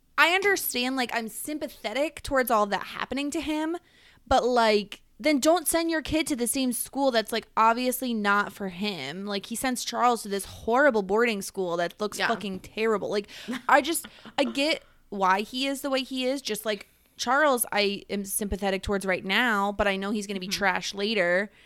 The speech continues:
Speaker 1: And it's
Speaker 2: Uh-huh,
Speaker 1: like,
Speaker 2: yeah.
Speaker 1: well, no wonder he's trash later because no one gave him a fucking hug in his life.
Speaker 2: Very true. Who had to sleep next to the, uh, open window? Was that Philip or Charles?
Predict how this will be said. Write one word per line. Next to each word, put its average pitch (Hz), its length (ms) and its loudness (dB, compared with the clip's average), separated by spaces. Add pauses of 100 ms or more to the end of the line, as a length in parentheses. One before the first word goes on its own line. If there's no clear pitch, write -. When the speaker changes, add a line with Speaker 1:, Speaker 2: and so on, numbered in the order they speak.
(100)
Speaker 1:
And 190 160 -4
it's 254 100 4
Speaker 2:
Uh-huh, - 160 0
Speaker 1:
like, 214 140 2
Speaker 2:
yeah. 156 80 -4
Speaker 1:
well, 202 500 4
no 214 120 -2
wonder 214 240 0
he's 233 200 -2
trash 185 420 2
later 190 280 0
because 190 340 -2
no 202 100 -2
one 208 100 -2
gave 208 140 0
him 202 100 -2
a 190 60 0
fucking 208 300 -6
hug 202 260 0
in 214 80 0
his 196 180 -4
life. 104 340 -6
Speaker 2:
Very 202 480 0
true. 202 180 -6 (200)
Who 349 140 -4
had 554 120 2
to 571 100 -4
sleep 277 480 -4
next 214 360 -4
to 269 240 -2
the, 226 240 0
uh, 190 160 2
open 208 360 -4
window? 180 360 -4
Was 175 140 -8
that 202 200 -2
Philip 214 320 -6
or 226 80 -6
Charles? 139 540 -6